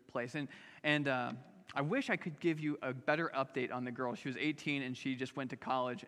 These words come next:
and, um, I don't really know exactly what happened. And I am not trying to, you know, in any way diminish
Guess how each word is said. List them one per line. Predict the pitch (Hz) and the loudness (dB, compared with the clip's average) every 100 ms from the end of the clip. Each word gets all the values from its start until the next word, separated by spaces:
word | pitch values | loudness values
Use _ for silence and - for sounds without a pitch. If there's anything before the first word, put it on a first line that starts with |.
| 127 | -10
and, | 120 117 - - - - - 120 | -8 -6 -10 -16 -20 -20 -10 -4
um, | 117 117 117 - - - | -2 -2 -6 -12 -18 -6
I | 131 | -2
don't | 135 | -2
really | 135 143 | 0 0
know | 131 131 | 0 -2
exactly | 123 127 123 135 | 0 2 2 0
what | 120 | -2
happened. | 123 123 123 123 | 2 2 2 -4
And | 127 - - - | -6 -10 -14 4
I | 170 | 6
am | 180 160 | 8 6
not | 175 180 165 | 6 6 4
trying | 180 160 156 | 4 4 2
to, | - 160 147 143 78 | 2 2 2 2 -4
you | 147 | -4
know, | 131 127 | 0 0
in | 139 139 | -2 0
any | 170 180 165 | 2 4 4
way | 143 135 | 2 0
diminish | 131 131 131 143 147 139 135 | 0 -2 0 2 2 0 -2